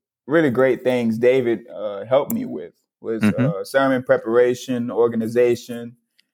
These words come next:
Speaker 1: And not only that, well, he had me read a couple different books. Uh,
Speaker 2: Uh-huh.
Speaker 1: one, I believe, was Common Sense Preaching by D Bowman.
Speaker 2: Yeah.
Speaker 1: And I'm sure you know who that is. That's
Speaker 2: Oh, yes.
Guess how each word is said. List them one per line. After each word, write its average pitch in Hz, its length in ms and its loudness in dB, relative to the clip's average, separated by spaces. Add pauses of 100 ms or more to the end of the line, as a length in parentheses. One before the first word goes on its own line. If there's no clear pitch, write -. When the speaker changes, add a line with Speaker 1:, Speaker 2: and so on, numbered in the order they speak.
(220)
Speaker 1:
And 127 60 -6
not 185 160 4
only 160 220 2
that, 139 400 4
well, 127 140 4
he 139 160 2
had 180 220 4
me 143 100 0
read 147 280 2
a 131 40 -2
couple 131 360 0
different 117 480 -4
books. - 560 -4 (300)
Uh, 120 40 -8 (100)
Speaker 2:
Uh-huh. 113 220 2
Speaker 1:
one, 139 360 2
I 123 80 2
believe, 120 720 0 (120)
was 110 320 -14
Common 143 520 0
Sense 127 360 -4
Preaching 151 640 -2
by 113 180 2
D 127 220 2
Bowman. 139 580 0 (320)
Speaker 2:
Yeah. 104 260 0
Speaker 1:
And 139 80 0
I'm 110 100 -2
sure 147 180 2
you 127 180 2
know 123 200 4
who 120 120 0
that 127 260 4
is. 113 180 2
That's 117 360 -2
Speaker 2:
Oh, 98 120 4
yes. - 340 -6